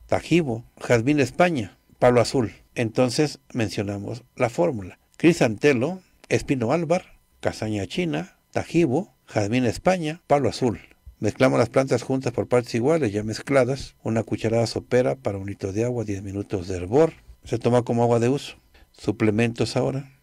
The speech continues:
Es luteína, arándano azul, arándano rojo, albahaque. Menciono de nuevo, luteína,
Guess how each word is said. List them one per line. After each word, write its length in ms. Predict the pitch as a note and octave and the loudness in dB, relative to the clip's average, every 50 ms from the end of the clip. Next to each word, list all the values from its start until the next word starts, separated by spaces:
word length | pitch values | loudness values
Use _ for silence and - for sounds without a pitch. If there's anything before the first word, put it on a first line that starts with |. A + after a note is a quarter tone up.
| _ _ _ - | _ _ _ 0
Es 300 | C3 C#3 D3 - - - _ - - | 2 2 2 2 -2 -8 _ -10 -4
luteína, 760 | - B2 B2 A#2+ A#2+ - A#2 A2 B2 E3 E3+ C#3 G2 - - - _ _ _ - | 0 2 2 2 4 4 2 4 4 2 0 0 -2 -4 -8 -16 _ _ _ 2
arándano 640 | B2 A#2 B2 C#3+ D3 D3 D3 C#3+ C#3+ C#3+ C#3+ - - _ | 4 6 6 4 2 2 -2 -2 -2 -2 -2 -4 -4 _
azul, 480 | - - - - - D#3+ D#3 A#2+ F2+ - - - _ _ _ _ _ _ - | -4 -4 -4 -2 0 2 2 2 0 -4 -10 -18 _ _ _ _ _ _ 0
arándano 640 | A#2+ A#2 A#2+ C3+ C#3+ D3 D3+ D3+ D3+ D3+ D#3 - - _ - | 2 4 6 6 4 4 2 0 -2 -2 -4 -4 -6 _ -6
rojo, 580 | A#2+ B2 C3 D#3+ D#3 - - G#2 G2+ - - _ _ _ - - _ _ | -2 2 2 2 2 0 -2 -10 -10 -12 -16 _ _ _ -20 -20 _ _
albahaque. 800 | - A#2+ A2+ G#2 G2+ G2+ - - C#3 C3+ - - - - - - - _ _ _ _ - | 2 4 4 4 2 0 0 0 -2 -2 -2 -6 -14 -14 -16 -20 -20 _ _ _ _ -4
Menciono 340 | G#2 F#2+ - A2 G2+ G#2 G#2 | -4 -2 -2 -2 0 0 0
de 100 | A2 A2+ | 0 0
nuevo, 240 | C#3 F3+ F#3+ F3 - _ - | -2 -2 -4 -4 -8 _ -2
luteína, 800 | B2 A2+ A2+ - A2 G2+ G#2 A#2+ C#3 D#3 E3 G3 A#3+ B3+ - | -2 -2 0 0 -2 -2 0 0 0 0 -2 -2 -4 -6 -10